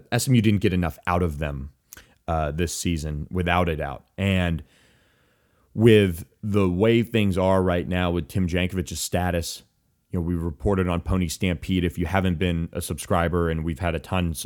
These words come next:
of subscribers in the last week or so as we've been reporting on this, but Tim Jankovich is entering the final year of his contract. He is a lame duck as it stands, um, unless they announce some sort of a s-,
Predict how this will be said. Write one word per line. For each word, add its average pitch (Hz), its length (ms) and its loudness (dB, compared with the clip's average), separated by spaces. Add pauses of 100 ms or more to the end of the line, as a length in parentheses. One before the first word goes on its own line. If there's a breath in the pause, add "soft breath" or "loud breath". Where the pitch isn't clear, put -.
(120)
of 80 160 -6
subscribers 82 640 -2 (100)
in 85 160 -4
the 80 60 -2
last 80 300 -4
week 101 200 0
or 92 60 4
so 87 180 0
as 80 160 0
we've 82 160 -2
been 80 140 -2
reporting 98 340 0
on 87 120 2
this, 80 220 -2 (280 soft breath)
but 92 100 -4
Tim 131 160 6
Jankovich 101 400 4
is 85 100 -2
entering 85 500 0
the 78 80 -6
final 90 300 0
year 85 220 2
of 76 80 -2
his 80 140 -6
contract. - 480 -10
He 104 100 2
is 90 140 2
a 85 100 2
lame 87 320 0
duck 80 260 -4
as 85 160 -4
it - 100 -12
stands, 73 500 -8 (360 soft breath)
um, 76 360 -6
unless 87 320 0
they 87 120 0
announce 80 360 -2
some 85 160 -4
sort 87 220 -2
of 78 60 -6
a 78 40 -4
s-, - 160 -10